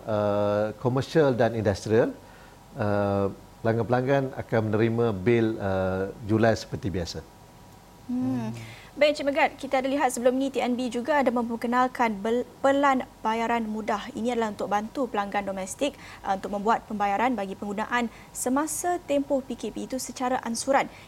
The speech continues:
Speaker 2: Ini adalah dilaksanakan sehinggalah tiga puluh satu Disember dua puluh dua puluh. Jadi, melihat kepada B P E tambahan ini, adakah ia mungkin akan beri kesan kepada jumlah pelan bayaran mudah itu yang perlu pengguna bayar nanti? Mungkin akan ada diskaun lagi, bagaimana?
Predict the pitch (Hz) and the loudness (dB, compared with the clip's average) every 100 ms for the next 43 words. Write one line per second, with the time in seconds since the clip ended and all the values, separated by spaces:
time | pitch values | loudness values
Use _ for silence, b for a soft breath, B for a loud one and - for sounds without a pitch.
0 | - 226 233 196 220 220 214 - 226 226 | -8 -2 0 0 -2 -2 -6 -6 -6 -6
1 | 220 - 220 226 220 - 208 220 208 - | -6 -6 -4 -4 -4 -6 -8 -8 -8 -8
2 | 208 - 208 196 196 208 202 196 196 196 | -8 -6 -6 -6 -6 -4 -4 -4 -6 -8
3 | - 196 190 190 - 160 208 302 277 302 | -8 -8 -8 -4 -2 -2 0 0 0 0
4 | - - 285 233 254 269 269 254 226 220 | 0 2 2 2 -2 -6 -6 -4 -4 -4
5 | 208 196 262 339 B B - 262 285 269 | -4 -4 -6 -6 B B -2 2 4 4
6 | 254 254 233 226 226 208 214 - 202 - | 2 2 0 0 -2 -2 -4 -6 -6 0
7 | 262 302 294 233 208 220 240 269 226 - | 2 0 -2 -4 -2 -2 0 0 -2 -6
8 | 226 233 233 208 208 214 208 196 196 190 | -4 0 0 -2 -4 -2 -4 -6 -6 -6
9 | 180 330 B B - 190 214 247 269 226 | -4 -6 B B -8 -6 -4 -2 -2 -2
10 | 214 208 190 196 190 185 - 277 320 - | -4 -2 -2 -2 -4 -6 -8 -6 -6 -6
11 | 226 220 226 202 214 202 202 196 190 - | -4 -2 0 -2 -4 -4 -4 -6 -6 -6
12 | 220 220 311 359 220 190 180 | -4 -6 -6 -4 -4 -4 -8